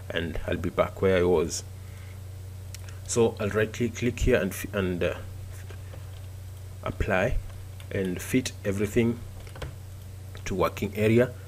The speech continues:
So this is how this one will look, and next, uh, tutorial or the next step, I'll be showing you how to place, how to place the bottom end plate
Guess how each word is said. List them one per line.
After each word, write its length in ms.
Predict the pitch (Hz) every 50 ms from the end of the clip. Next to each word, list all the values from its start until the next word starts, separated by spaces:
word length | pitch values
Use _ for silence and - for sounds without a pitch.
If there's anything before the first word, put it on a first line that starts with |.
| - - - - - - -
So 140 | - - 120
this 420 | 104 98 147 180 - - - - - - -
is 140 | - 101 -
how 340 | - - 95 95 95 98 95
this 200 | 87 92 92 -
one 160 | - 90 87 87
will 80 | 87
look, 320 | 90 92 120 139 - - - - - - - - - - - - 87
and 340 | 90 87 87 87 87 - - - - - - - - - - - - - - - - - - - - - - - - - - - - - - - - - - - - - - - - - - - - - -
next, 500 | 104 107 117 117 - - - - - - - - - - - - - - - - - - -
uh, 180 | - 90 87 82
tutorial 680 | - - 117 - - 120 110 104 104 104 104 104 101 -
or 100 | - 101
the 120 | 92 101 90
next 500 | 95 101 101 101 98 - - - - - - - - -
step, 420 | - - - 113 104 98 - - - - - - - - - - - - -
I'll 100 | 123 123
be 100 | 117 113
showing 480 | - - - 104 98 95 95 92 95
you 260 | 95 95 95 95 92 - - - -
how 440 | - - 104 95 92 92 90 90 90 - - - - - - - - -
to 120 | - -
place, 540 | - - 110 107 101 98 98 98 92 - -
how 300 | - - 101 98 92 90 90 -
to 280 | - 104 95 92 87 - - - - - - - - - - -
place 540 | - 107 101 95 95 92 - - - - - - - - - - -
the 80 | 101
bottom 380 | 95 - - 98 - - 120 104 -
end 260 | 120 113 113 - -
plate 360 | - 107 95 98 98 -